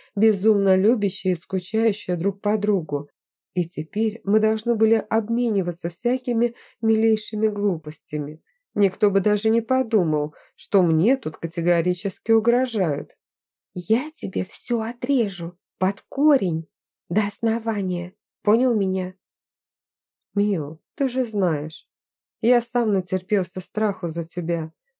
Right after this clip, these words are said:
тоже не надо больше". Снова прижал ее к себе, еще крепче, чем раньше, только что кости не захрустели.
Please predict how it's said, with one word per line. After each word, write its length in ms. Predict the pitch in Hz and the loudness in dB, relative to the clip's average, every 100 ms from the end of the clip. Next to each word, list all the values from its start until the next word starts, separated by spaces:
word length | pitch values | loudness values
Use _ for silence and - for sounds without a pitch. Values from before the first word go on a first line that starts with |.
| - | 0
тоже 320 | 277 262 202 | 2 4 2
не 140 | 185 | 2
надо 340 | 214 240 202 180 | 2 0 0 -2
больше". 640 | 180 202 170 - - 156 _ _ _ _ _ | 0 0 -2 -8 -12 -12 _ _ _ _ _
Снова 360 | - 190 175 | -6 -2 -2
прижал 500 | 175 185 185 214 196 | -2 -4 -4 -4 -4
ее 200 | 170 165 | -2 -4
к 80 | 175 | -6
себе, 520 | - - 156 170 165 - - | -14 -16 -10 -8 -10 -14 -8
еще 300 | 180 - 214 | -8 -4 -4
крепче, 440 | 208 220 220 208 | -2 -4 -4 -16
чем 280 | - 214 208 | -10 -6 -4
раньше, 560 | 196 180 160 - - - _ - | -4 -6 -8 -14 -20 -20 _ -4
только 280 | 202 170 180 | -2 -2 -4
что 200 | - 208 | -6 -8
кости 440 | - 220 - - | 0 -2 -2 -4
не 140 | 165 | -2
захрустели. 920 | 156 160 - 165 - - 160 156 160 | -2 -6 -8 -10 -10 -6 -4 -4 -8